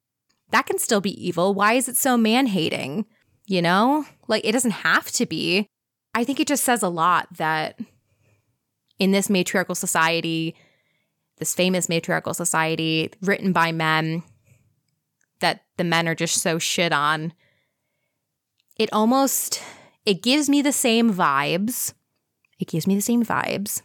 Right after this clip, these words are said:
as people who have the opinion that all feminists hate men, like, all feminists are man-hating people. And that's wrong. Full stop. That's just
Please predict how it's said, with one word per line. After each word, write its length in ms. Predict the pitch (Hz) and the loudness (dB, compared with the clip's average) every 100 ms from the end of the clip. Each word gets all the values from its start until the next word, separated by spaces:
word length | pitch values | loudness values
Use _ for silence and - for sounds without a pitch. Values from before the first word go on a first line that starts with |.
| _ _ - _ - | _ _ -20 _ -2
as 380 | 180 170 160 - - _ _ _ _ _ _ - | 0 2 -2 -8 -12 _ _ _ _ _ _ -10
people 380 | - 254 294 254 | -2 0 2 2
who 100 | 233 | 2
have 260 | 208 185 | 2 2
the 120 | 202 180 | 2 -2
opinion 760 | - 185 180 170 160 160 151 - | -2 -6 -2 0 0 -2 -6 -8
that 280 | 180 170 - | 0 0 2
all 240 | 170 170 170 | 2 2 0
feminists 880 | - 165 160 170 185 - - - | -4 -2 0 0 2 0 -2 -6
hate 380 | 175 156 160 - | -6 -2 -2 -2
men, 580 | 180 147 147 160 214 269 _ _ _ _ - | -2 0 0 0 -2 -2 _ _ _ _ -4
like, 160 | 160 | -2
all 160 | - 165 | 0 -2
feminists 520 | - 170 165 160 165 | 0 -4 -2 -4 -4
are 460 | - 170 160 156 - | 0 0 2 0 -2
man-hating 1160 | 180 170 156 160 170 175 160 160 160 165 165 - _ - | -4 -2 0 0 0 0 0 0 0 -2 -4 -6 _ -8
people. 480 | - 170 202 226 277 _ _ _ _ _ _ _ _ _ - | -4 0 2 0 -2 _ _ _ _ _ _ _ _ _ -6
And 160 | 180 | 0
that's 320 | 190 - - 233 | 0 0 -4 0
wrong. 500 | 294 - 113 175 - _ _ _ _ _ _ | 2 2 -2 -12 -14 _ _ _ _ _ _
Full 140 | 240 233 | -4 0
stop. 360 | 285 220 - _ | 4 2 2 _
That's 260 | 185 180 - | -6 -4 0
just 380 | 190 185 - | 0 0 -2